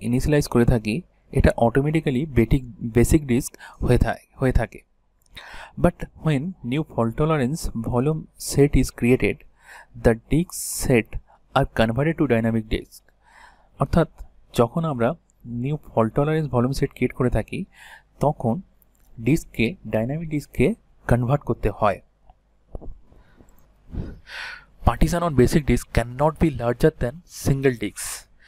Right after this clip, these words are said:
and single disk cannot exist টু টি বি।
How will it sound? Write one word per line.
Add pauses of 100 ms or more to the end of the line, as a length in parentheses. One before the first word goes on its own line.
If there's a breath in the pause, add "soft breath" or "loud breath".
(360 loud breath)
and
single
disk (120)
cannot (300)
exist (120)
টু
টি
বি।